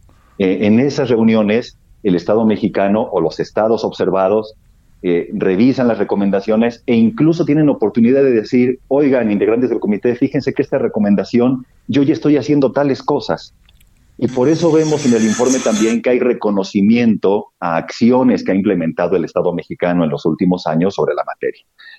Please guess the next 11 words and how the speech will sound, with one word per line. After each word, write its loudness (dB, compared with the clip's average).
La 0
creación 0
de 0
la 0
Comisión -4
Nacional, 0
la 0
ley 2
sobre -2
desaparición -4
forzada, 0